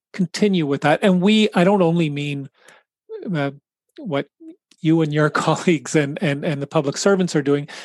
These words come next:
what organizations like us as unicef and, and N G Os are doing as well to keep this on the agenda, 'cause it's too easy to let girls' education drop off the global a-, agenda because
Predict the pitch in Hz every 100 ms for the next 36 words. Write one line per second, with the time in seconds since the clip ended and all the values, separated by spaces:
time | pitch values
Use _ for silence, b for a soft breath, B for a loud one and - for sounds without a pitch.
0 | B - 165 160 - 165 156 151 135 151
1 | - - 143 131 143 - 135 135 156 147
2 | - 135 127 - - - 160 135 143 170
3 | 147 147 - 147 139 147 139 135 120 131
4 | 127 127 - 147 139 123 B B B B
5 | B - 156 - - 190 - 170 160 -
6 | 143 139 139 131 143 131 131 123 - 151
7 | 147 135 - - - _ _ _ - 175
8 | 202 160 135 139 135 131 _ _ _ -
9 | 135 131 135 - _ 160 147 143 143 143
10 | - - _ _ _ _ _ _ _ _
11 | - 151 - 151 - 143 135 - 139 135
12 | - - 151 156 - 143 139 - 147 139
13 | 135 135 135 131 - 170 123 143 135 127
14 | 113 131 - 147 135 131 -